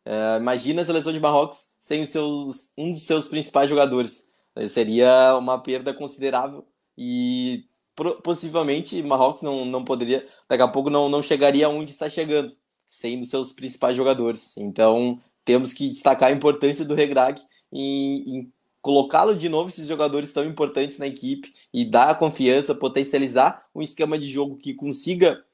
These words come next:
esses jogadores terem seu, seu melhor futebol, e aí a gente tá vendo, né? Uma seleção que consegue ter esse equilíbrio tanto defensivamente quanto ofensivamente, que atua muito bem pelos lados, varia muito bem os corredores, ah, atrai o adversário pra um corredor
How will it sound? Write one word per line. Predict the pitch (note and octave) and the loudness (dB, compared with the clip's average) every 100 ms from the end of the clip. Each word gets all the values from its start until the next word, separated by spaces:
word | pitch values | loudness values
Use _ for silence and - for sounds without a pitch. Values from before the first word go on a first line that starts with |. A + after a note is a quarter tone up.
| _ _ _ _ _ | _ _ _ _ _
esses | D3 C#3+ F3+ | -2 -2 0
jogadores | D#3 D3+ D3+ C3+ C3 - | 2 4 4 2 -2 -4
terem | D3 E3 F3 | -2 -2 -4
seu, | D#3 D3+ C#3+ C#3 - - | -6 -4 -4 -6 -14 -8
seu | D#3 | -4
melhor | D3 C#3+ C#3+ | 0 0 0
futebol, | D#3+ - B2+ C3 - _ | -4 -6 -2 -2 -4 _
e | C4+ F3+ | -4 0
aí | D3+ | 0
a | D3 | 0
gente | D3+ - | -4 -6
tá | F3+ | -4
vendo, | D3+ C#3+ A#2+ | -2 -4 -6
né? | G#2+ - _ - | -10 -12 _ -8
Uma | A#2 | -4
seleção | A#2 B2 A#2+ A#2+ B2+ | -2 0 0 0 -2
que | B2 A#2+ | -4 -6
consegue | B2+ C3 C3+ | -4 -2 -2
ter | C#3 | -2
esse | C#3+ C#3+ | -4 -4
equilíbrio | B2+ B2+ C3 A#2+ | -4 -2 -2 -4
tanto | B2 C3 C3+ | -2 0 0
defensivamente | B2+ B2 B2 B2 B2 A#2+ A#2 - | 0 0 -4 -2 0 0 -2 -2
quanto | - C#3+ D3+ | 4 4 4
ofensivamente, | C#3+ D3 C#3 C3 C3 B2 D3+ - - _ _ | -2 -2 -2 0 0 0 -2 -8 -20 _ _
que | - | 2
atua | C3+ - D#3+ F3 | 2 4 4 4
muito | D#3 C#3 | 2 0
bem | C3+ C#3+ | 0 2
pelos | C#3 B2 | 0 0
lados, | A#2+ A#2+ C#3+ - - _ - | 2 2 2 -6 -20 _ 2
varia | C3 C3+ F#3 | 4 4 2
muito | E3 D#3+ D#3 | 0 -6 -4
bem | C#3 D3+ | -4 -4
os | D3 | -6
corredores, | C3+ B2 A#2 C3+ C#3+ - _ _ - | -4 -2 -2 -4 -4 -14 _ _ -4
ah, | A2+ A2+ A2+ B2 | 2 4 4 4
atrai | B2+ B2+ C#3+ | 0 -2 -2
o | D#3 | -2
adversário | C3+ C3+ C3+ C#3 C#3 | -4 -6 -4 -4 -6
pra | C#3+ | -8
um | |
corredor | C3+ C#3 B2 B2+ B2 | -4 -4 -2 -4 -6